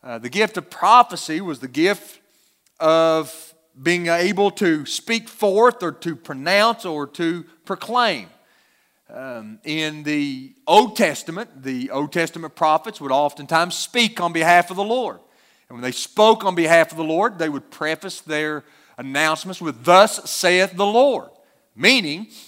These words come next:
that what follows are not my words, but they are the words of the Lord, so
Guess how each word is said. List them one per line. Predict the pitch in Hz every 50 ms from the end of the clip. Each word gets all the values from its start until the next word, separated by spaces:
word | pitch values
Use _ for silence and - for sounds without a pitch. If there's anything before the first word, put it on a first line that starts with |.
| - _ -
that | 147 170 180 170 - 131
what | 123 156 220 247 240 -
follows | - - 220 254 269 226 180 156 151 156 160 165 180 190 - - - - _ _ _ _ _ _ _ _ _ _ _ _ _ -
are | 131 143
not | 170 208 247 233
my | 220 226 233
words, | 220 226 240 254 240 175 117 180 - - - - - _ _ _ _ _ _ _ _ _ _
but | 143 143
they | 175 208
are | 220 233 233
the | 220
words | 190 175 185 196 196 196 202 196 - -
of | 180 180 185 185 185 185 170
the | 185 190
Lord, | 220 233 240 220 185 180 175 175
so | - 208 185 196 185 185 -